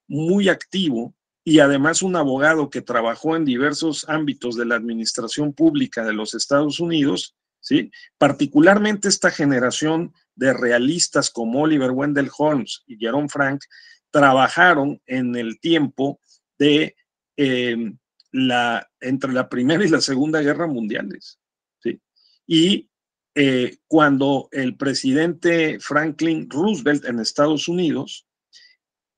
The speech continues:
creó las llamadas leyes del New Deal o el Nuevo Trato, en un tiempo parecido al que estamos viviendo ahora, en un tiempo como de preguerra, ¿sí?, de la Segunda Guerra Mundial,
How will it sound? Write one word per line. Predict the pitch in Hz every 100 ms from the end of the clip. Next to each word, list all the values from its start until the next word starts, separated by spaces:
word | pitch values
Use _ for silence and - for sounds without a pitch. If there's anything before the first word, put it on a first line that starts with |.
| _
creó | - 156 143 165 196 196 _ -
las | 135 135 120 -
llamadas | 131 135 131 156 165 151
leyes | 147 170 160 135 147 -
del | 123 120
New | 131 165 156
Deal | 170 196 156
o | 120 127
el | 120
Nuevo | 135 156 147 -
Trato, | 160 190 - - _ _ _ _ _
en | 151 147
un | 180 202
tiempo | - 196 175 135 135
parecido | 143 123 120 - 190 196
al | 139
que | -
estamos | 127 151 160 151
viviendo | 120 123 135 147 135
ahora, | 131 147
en | 139
un | 147
tiempo | 151 151 156
como | 143 117 104
de | 110
preguerra, | - 117 117 107 175 - 131 - _ _ _
¿sí?, | - 117 202 _ _ _ _ _ _ _
de | 110
la | 113
Segunda | 104 110 135 165 135
Guerra | 131 135 147
Mundial, | 151 156 170 127